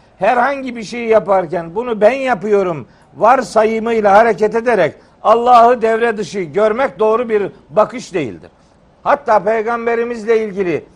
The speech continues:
Enfal suresinde buyuruyor ki, "Ve ma rameyte iz rameyte velakinnallaha rama."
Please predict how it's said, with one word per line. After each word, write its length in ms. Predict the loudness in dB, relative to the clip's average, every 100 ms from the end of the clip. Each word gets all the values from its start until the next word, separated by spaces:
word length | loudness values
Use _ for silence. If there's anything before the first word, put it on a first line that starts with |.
| _ -8
Enfal 420 | -6 -2 0 0
suresinde 640 | 0 -2 0 -4 -8 -8 -6
buyuruyor 360 | -8 -8 -10
ki, 220 | -10 -12 -14 _ -6
"Ve 120 | -6
ma 340 | -2 -2 0
rameyte 640 | 2 0 -2 -6 -6 -8 -6
iz 200 | -8 -6
rameyte 800 | -2 -2 -2 -8 -8 -6 -6 -6 _ _ -6
velakinnallaha 1200 | 2 4 2 0 -8 -4 -4 -2 0 2 2 4
rama." 360 | 2 2 -4